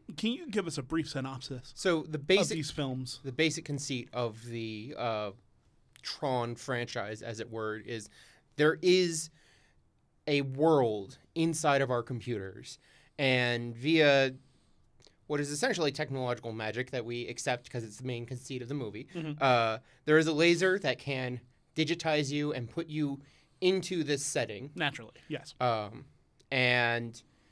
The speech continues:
Speaker 2: then you have grand wild adventures in that setting.
Speaker 1: Sure.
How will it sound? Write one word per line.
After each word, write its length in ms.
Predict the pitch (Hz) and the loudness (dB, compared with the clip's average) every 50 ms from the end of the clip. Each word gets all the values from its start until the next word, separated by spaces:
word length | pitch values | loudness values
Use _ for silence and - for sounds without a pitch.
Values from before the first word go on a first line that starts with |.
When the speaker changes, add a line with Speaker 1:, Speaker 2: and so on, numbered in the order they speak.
| _ _ _ _ _ _ _ _ _ | _ _ _ _ _ _ _ _ _
Speaker 2:
then 240 | 120 113 113 117 123 | -6 -6 -4 -4 -4
you 160 | 127 135 135 | -4 -4 -6
have 640 | 104 98 117 117 127 139 143 151 156 151 151 156 - - | -4 -4 -2 0 0 2 0 0 -2 -4 -8 -14 -14 -4
grand 380 | 143 139 139 151 160 160 156 | 0 0 2 2 2 2 2
wild 300 | 139 151 151 160 165 151 | 2 2 2 2 2 0
adventures 580 | 165 147 180 208 196 - 147 123 110 104 104 - - | 0 2 2 2 0 0 0 -2 -2 -4 -6 -8 -8
in 180 | 135 127 123 | -6 -4 -2
that 220 | 123 131 139 - - | -2 -2 -2 -2 -2
setting. 380 | - 151 120 95 - 71 - - - - - | -2 -2 -2 -2 -4 -8 -12 -16 -18 -16 -12
Speaker 1:
Sure. 220 | - - 139 - | -8 -6 -6 -6